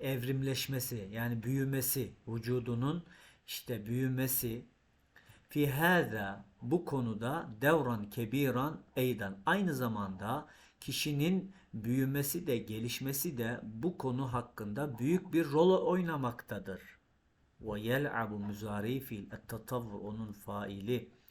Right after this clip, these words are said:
Fi hâzâ, bu konuda, bununla alakalı, mef'ulü bih gayri sarih. Neyi oynuyor? Devran. Yine, evet,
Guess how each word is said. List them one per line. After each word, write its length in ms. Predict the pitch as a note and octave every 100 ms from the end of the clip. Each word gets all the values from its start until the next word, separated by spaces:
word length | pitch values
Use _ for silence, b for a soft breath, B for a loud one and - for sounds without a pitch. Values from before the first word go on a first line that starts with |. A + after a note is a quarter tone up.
| B B B B B
Fi 220 | A#2+ A#2
hâzâ, 640 | A#2+ C3+ C3+ A2 G#2+ F#2 G#2+
bu 120 | B2
konuda, 640 | - A#2 A2+ G#2 G#2+ G2 A2
bununla 340 | A2+ C#3+ A#2+
alakalı, 640 | G#2+ G#2 G2+ - G2+ F#2+
mef'ulü 500 | F#2 A2 - A2 G#2+
bih 180 | C3 C3
gayri 260 | A#2 A2+ A2
sarih. 320 | - F#2+ G2 B B B -
Neyi 440 | A2 A#2 D3 E3+
oynuyor? 500 | A#2+ G#2+ B2 D#3+ B2
Devran. 480 | C#3+ C#3 A#2 G#2 F#2
Yine, 440 | G#2+ B2+ B2+ C#3+ B B B B2
evet, 420 | A2+ G2+ -